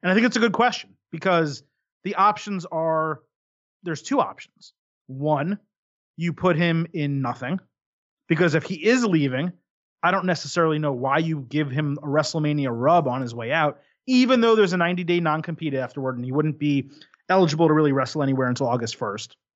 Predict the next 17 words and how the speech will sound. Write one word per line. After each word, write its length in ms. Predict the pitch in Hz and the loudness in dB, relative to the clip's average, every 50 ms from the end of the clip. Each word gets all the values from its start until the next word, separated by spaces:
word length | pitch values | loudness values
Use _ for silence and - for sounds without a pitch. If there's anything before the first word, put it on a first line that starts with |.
| _ _ _ - | _ _ _ -6
But 100 | - 160 | -4 -2
so 120 | - 190 - - | -2 0 2 4
even 220 | 208 208 208 214 | 4 4 4 4
if, 120 | 196 - - - | 2 -2 -4 0
even 260 | 233 262 233 247 226 | 0 2 2 4 2
with 160 | 240 247 247 - | 2 0 -2 -6
that, 240 | 113 98 196 - _ _ _ _ _ _ _ _ _ _ _ _ _ - | -12 -12 -12 -14 _ _ _ _ _ _ _ _ _ _ _ _ _ -4
I 80 | 180 208 | -2 0
don't 80 | 220 | 2
know 80 | 208 208 | 2 2
that 160 | 196 190 190 | 0 0 -2
you 60 | 151 | -2
give 100 | 185 175 | -4 -2
him 80 | 165 165 | -2 -2
a 40 | 147 | -4
WrestleMania 540 | 147 135 - - 151 139 135 131 123 117 | -6 -6 -8 -8 -8 -6 -6 -6 -6 -6
rub, 300 | 123 123 107 98 127 139 | -8 -8 -8 -10 -14 -16